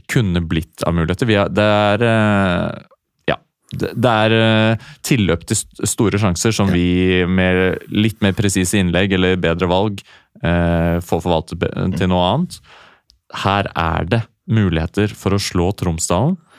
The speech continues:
Speaker 1: og da
Speaker 2: Da, det står her Tuila Arena,
Speaker 1: Ja.
Speaker 2: eh, underlag, kunstgress med sand.
Speaker 1: Oi, sann!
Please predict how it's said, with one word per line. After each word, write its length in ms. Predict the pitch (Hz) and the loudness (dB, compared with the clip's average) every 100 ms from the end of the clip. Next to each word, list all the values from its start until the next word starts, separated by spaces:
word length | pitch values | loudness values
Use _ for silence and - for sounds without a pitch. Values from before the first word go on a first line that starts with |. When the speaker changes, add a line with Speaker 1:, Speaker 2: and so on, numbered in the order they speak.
| - - _ _ _ | -20 -20 _ _ _
Speaker 1:
og 140 | - 87 | -4 0
da 340 | 90 82 95 92 _ _ - - | 0 0 0 -4 _ _ -18 -12
Speaker 2:
Da, 220 | - 85 | -6 -4
det 400 | - - - - 98 | -4 -4 -6 -6 -4
står 180 | 101 101 | 0 2
her 120 | 101 | 0
Tuila 480 | - 107 95 98 101 | 0 0 2 2 2
Arena, 380 | 95 92 113 131 - | 2 2 0 -2 -4
Speaker 1:
Ja. 80 | - | 0
Speaker 2:
eh, 260 | 107 104 104 - - - - | 2 0 -2 -6 -18 -12 -2
underlag, 460 | 117 98 98 147 - _ - - - _ _ - | 0 2 0 -2 -6 _ -20 -20 -20 _ _ -16
kunstgress 560 | - 85 80 - 104 - | -6 -4 -4 -2 -2 0
med 140 | 107 | -2
sand. 520 | - - 104 107 90 85 - _ _ - | -2 -2 -2 -2 -4 -8 -18 _ _ -2
Speaker 1:
Oi, 120 | 147 | 0
sann! 180 | 151 | 2